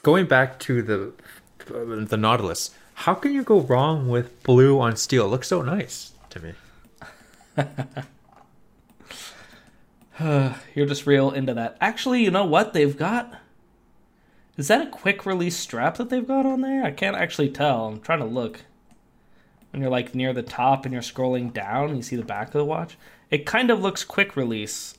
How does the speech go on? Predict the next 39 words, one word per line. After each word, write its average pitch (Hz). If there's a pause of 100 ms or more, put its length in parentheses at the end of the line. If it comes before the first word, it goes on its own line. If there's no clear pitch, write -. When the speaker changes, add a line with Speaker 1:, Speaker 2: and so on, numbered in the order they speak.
Speaker 2:
I 156
wonder 170
if 170
you, 165
like, 139
pull 135
this 127
up 139
and 127
move 123
it 120
to 113
the 110
side 120
or 143
anything. 160 (640)
Oh, 185
Speaker 1:
Can't 247
Speaker 2:
yeah, 220
Speaker 1:
tell. -
Speaker 2:
quick -
chain 180
strap. - (540)
Speaker 1:
Oh, 104
there 107
you 131
go. 113 (1600)
That's 107
new. 117 (260)
Speaker 2:
I 123
like 127
that. 120 (2250)
So, 226
yeah. 131 (1120)
It's 151
just 196
a 170
new 156
size. 120